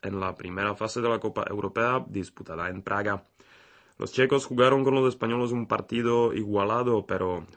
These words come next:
fueron poco eficaces en el remate y pagaron por sus errores. El cuadro checo no ganó ni siquiera uno de los cuatro partidos de su grupo integrado por seis equipos y tendrá que luchar duramente por salvarse en la División A.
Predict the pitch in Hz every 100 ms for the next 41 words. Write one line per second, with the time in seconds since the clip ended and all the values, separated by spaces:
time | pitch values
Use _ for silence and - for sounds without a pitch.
0 | - 92 95 95 95 95 - 95 104 113
1 | 107 104 101 98 98 113 117 139 - 135
2 | 135 98 95 95 98 98 87 - 98 -
3 | 98 101 107 107 98 - _ - - -
4 | - _ 95 92 98 95 95 101 98 107
5 | 113 117 98 104 113 - 117 120 113 104
6 | 120 123 127 143 143 135 110 - 123 131
7 | 139 127 110 - 117 120 113 107 113 113
8 | 131 127 120 107 98 92 98 98 98 -
9 | 101 101 98 127 123 117 - - - -
10 | - 113 107 110 127 135 123 104 113 110
11 | 104 101 101 104 101 - 92 85 87 95
12 | - 92 98 92 87 85 - 98 98 -
13 | 104